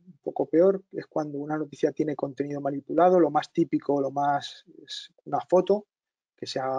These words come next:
borrado una parte o se ha añadido algún elemento que no estaba para dar a entender una situación que nunca ha sucedido,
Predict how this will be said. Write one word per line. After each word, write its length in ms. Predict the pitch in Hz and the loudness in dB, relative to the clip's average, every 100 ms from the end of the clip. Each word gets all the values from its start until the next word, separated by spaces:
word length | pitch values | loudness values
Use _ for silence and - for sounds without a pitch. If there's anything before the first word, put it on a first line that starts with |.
| 135 | -2
borrado 300 | 135 143 143 | 0 0 0
una 180 | 139 127 | -2 2
parte 320 | 165 175 175 | 2 4 2
o 40 | |
se 100 | 156 | 0
ha 40 | 143 | -2
añadido 400 | 131 135 135 131 | -2 -2 -4 -4
algún 260 | 127 139 | -4 -2
elemento 440 | 135 131 139 135 131 | 0 0 -2 -4 -4
que 120 | 135 | -4
no 100 | 131 | -8
estaba 380 | - 160 170 180 | -4 2 4 4
para 180 | 143 131 | 4 4
dar 140 | 139 | 2
a 40 | |
entender 320 | 135 - 135 139 | 0 -6 -6 -6
una 120 | 127 | -6
situación 340 | 139 131 143 | -8 -6 -8
que 140 | - 135 | -12 -14
nunca 320 | 139 - 135 | -14 -4 -2
ha 40 | |
sucedido, 600 | 120 - 139 170 196 208 | -2 -6 2 4 4 0